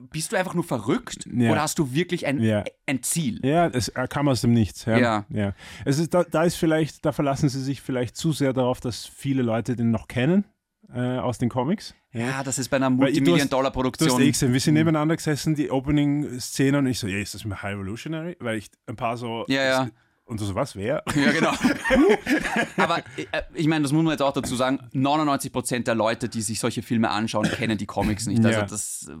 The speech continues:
Speaker 1: ist immer ein bisschen schwierig. Das war, äh, schwier-, schwierig.
Speaker 2: Schwierig.
Speaker 1: Ähm, das war ja auch das Problem von D C,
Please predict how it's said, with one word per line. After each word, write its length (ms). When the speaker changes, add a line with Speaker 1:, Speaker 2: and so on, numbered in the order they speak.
Speaker 1:
ist 200
immer 160
ein 60
bisschen 260
schwierig. 440
Das 140
war, 120
äh, 400
schwier-, 300
schwierig. 460
Speaker 2:
Schwierig. 280
Speaker 1:
Ähm, 280
das 160
war 80
ja 80
auch 20
das 140
Problem 280
von 140
D 140
C, 500